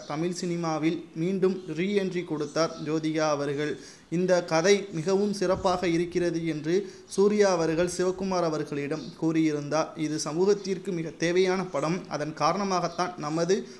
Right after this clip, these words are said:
புரொடக்ஷனிலேயே இந்த படத்தை தயாரித்து அதில் ஜோதிகாவை நடிக்க வைத்தோம்" என்று சிவகுமார் அவர்களிடம் சூர்யா அவர்கள் கூறியிருந்தார். வேறு வழி இல்லாமல் சிவகுமார் அவர்களும் ஒப்புக்கொண்டார். அதற்கு பிறகு தொடர்ச்சியான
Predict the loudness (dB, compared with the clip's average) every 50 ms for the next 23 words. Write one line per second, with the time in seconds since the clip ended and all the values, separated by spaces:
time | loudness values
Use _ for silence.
0 | -12 -4 0 2 4 4 4 2 2 0 -2 -2 -2 0 2 4 4 6 4 4
1 | 2 0 -2 -2 -2 -2 -2 0 0 -2 0 0 0 0 0 0 0 2 2 2
2 | 2 2 0 -2 0 2 2 2 4 2 0 -2 -2 -2 -2 -2 0 0 0 0
3 | 0 0 0 2 0 0 0 -2 -2 -2 0 0 2 2 0 0 -2 -4 -6 -6
4 | -6 -8 -8 -8 -6 -6 -2 0 2 2 2 0 -4 -12 -18 -16 -14 -4 0 2
5 | 2 2 2 2 2 2 4 4 4 4 4 2 0 -2 -2 -4 -2 -2 -4 -4
6 | -6 -8 -12 -6 0 2 2 4 4 4 2 2 2 0 -2 -2 -2 -2 -4 -2
7 | -2 0 0 0 0 -2 -2 -2 -4 -4 -2 -2 -2 -2 -2 -6 -12 -18 -10 -2
8 | 2 2 4 4 4 4 4 4 4 4 2 2 0 0 -2 0 2 2 2 2
9 | 2 2 2 0 0 -2 -8 -10 -6 -4 -2 -2 -2 -2 -2 -2 0 0 2 0
10 | 0 0 -2 -2 -2 -2 -2 -2 -2 -4 -4 -8 -8 -8 -6 -4 -4 -4 -4 -2
11 | -4 -4 -2 0 0 0 0 0 -2 -2 -2 -2 -4 -6 -6 -6 -2 -2 0 0
12 | 0 -2 -4 -4 -2 -2 0 -2 -2 -4 -4 -2 -2 0 0 0